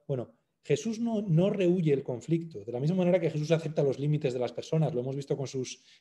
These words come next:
discípulos una y otra vez, ¿no? Lo vemos, bueno, pues ya, ya vemos la, la, el grupo humano del que se rodeó, pues son todos bien frágiles y a todos les vamos a ver muchas veces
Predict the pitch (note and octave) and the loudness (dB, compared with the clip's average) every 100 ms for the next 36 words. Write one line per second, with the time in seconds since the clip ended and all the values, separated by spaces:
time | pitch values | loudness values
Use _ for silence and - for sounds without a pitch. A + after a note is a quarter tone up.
0 | _ B2+ - D#3 D#3+ D3 C#3+ - D3 D3 | _ -6 0 2 4 2 0 0 2 4
1 | C3+ C3 A#2+ D3 A#2+ A#2+ C#3+ A#2 B2+ C3 | 4 2 4 4 4 0 -2 -2 -2 -4
2 | - _ _ _ _ - B2+ C#3 A#2+ G2 | -8 _ _ _ _ -6 -4 -4 -6 -6
3 | A2+ B2 A#2+ B2+ C3+ B2+ A#2+ A#2+ B2+ A#2 | -2 0 4 4 2 0 -2 -4 -6 -6
4 | A2 G#2+ A2 A#2+ C#3+ C#3+ C3+ C3 C3 F3 | -6 -8 -4 0 4 6 6 6 2 2
5 | C#3 C#3+ D3 C#3 C3+ C3 C3 B2 A2+ A#2 | 0 2 2 2 2 2 0 0 0 4
6 | E3+ F3 D#3+ A2+ C#3 C#3+ D3+ D3+ C#3+ D#3 | 4 4 0 -8 -6 -2 0 0 2 2
7 | D#3+ D3+ C#3 E3 F3 F#3+ G#3 G3+ - - | 4 2 0 0 0 2 2 0 -6 -20
8 | - - A#2 D#3 D#3+ D#3+ C#3+ C#3+ D3 D#3 | -12 -6 -2 2 4 4 4 2 2 2
9 | C#3+ D3+ D3+ D3 D#3 D#3+ - | 4 2 2 0 0 -2 -4